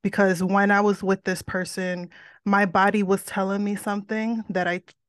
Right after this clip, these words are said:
deliberately chose to ignore until it was too late. So I really feel like if you are not happy and you feel like this is not the relationship that you wanna be in, like, follow that gut instinct.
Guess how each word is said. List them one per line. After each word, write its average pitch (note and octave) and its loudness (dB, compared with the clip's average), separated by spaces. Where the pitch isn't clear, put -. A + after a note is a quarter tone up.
deliberately G3+ -2
chose G3 -4
to G3+ -4
ignore F#3 -6
until F#3+ -2
it F#3 -2
was F#3 -4
too G#3 -4
late. E3+ -4
So - 0
I G#3 6
really A3 6
feel G#3+ 4
like G3 2
if A#3 -2
you C4 2
are G#3+ 0
not G3+ -2
happy A3 -4
and F#3 -4
you F#3 -10
feel G3+ -6
like F#3 -4
this G3 -2
is G#3 -4
not G3 0
the F#3+ -2
relationship F#3 -6
that G3 -8
you F#3+ -4
wanna F#3 -4
be F3 -10
in, A3+ -2
like, F#3 -2
follow A#3 2
that G#3 0
gut F#3+ -4
instinct. - -14